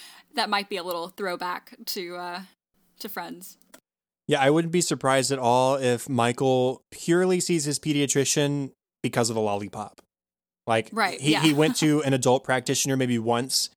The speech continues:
Speaker 2: and thought, "Wait a second, I don't get a lollipop or,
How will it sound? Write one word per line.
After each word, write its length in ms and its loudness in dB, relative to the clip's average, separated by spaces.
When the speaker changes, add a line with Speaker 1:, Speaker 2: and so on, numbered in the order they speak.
Speaker 2:
and 180 0
thought, 360 0
"Wait 180 2
a 80 2
second, 540 -4
I 120 2
don't 220 0
get 240 0
a 80 -2
lollipop 640 0
or, 480 0